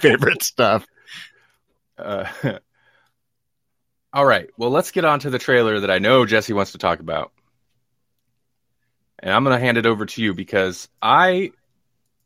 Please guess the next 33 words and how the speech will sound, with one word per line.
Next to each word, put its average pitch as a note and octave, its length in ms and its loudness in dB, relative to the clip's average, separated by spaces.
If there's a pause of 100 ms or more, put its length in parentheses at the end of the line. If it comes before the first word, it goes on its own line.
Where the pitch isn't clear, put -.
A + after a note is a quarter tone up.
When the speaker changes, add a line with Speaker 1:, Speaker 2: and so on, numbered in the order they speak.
(440)
Speaker 2:
was C#3+ 220 -8
never D#3+ 420 -4
a C#3 60 -8
big, D3+ 420 -10
uh, D3+ 400 -6
Top D#3+ 260 -10
Gun E3 380 -10 (540)
fan. G#2 260 -6 (880)
Speaker 1:
Oh, A#2+ 200 6
yeah, A2 160 4
yeah. A2 220 4 (340)
Um, C3 460 4
well, D#3 260 6
okay, C3 200 6
so A#2+ 180 4
we're A2+ 100 6
talking B2 320 6
about G#2 400 6
the, G2+ 680 0 (680)
the F#2+ 180 -4
Top G#2+ 280 4
Gun G2 220 2
Maverick F#2 460 -2
trailer, F#2 460 0
which - 200 -2
dropped F#2+ 300 2
yesterday G#2+ 420 2
as A2+ 140 2
well. E3+ 420 2
I, F#2+ 380 -2
I G#2 40 0
think G#2 200 -6
I F#2+ 160 2